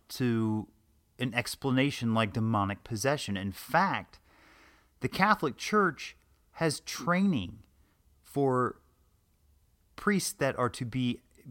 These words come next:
to become exorcists. And one of the, the big parts of training is how to recognize mental illness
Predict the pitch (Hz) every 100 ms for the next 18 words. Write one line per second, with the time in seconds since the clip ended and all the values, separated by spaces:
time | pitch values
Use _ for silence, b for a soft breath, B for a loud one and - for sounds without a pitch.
0 | 110 - 131 - 156 113 113 - 101 -
1 | - - - - 110 104 101 95 127 143
2 | 123 - 120 120 120 104 - 127 131 -
3 | 151 139 113 - - 156 139 120 - 180
4 | 220 185 139 151 - 131 113 104 95 104
5 | - b b b b b b b _ _
6 | _ 135 190 165 - 180 240 131 151 -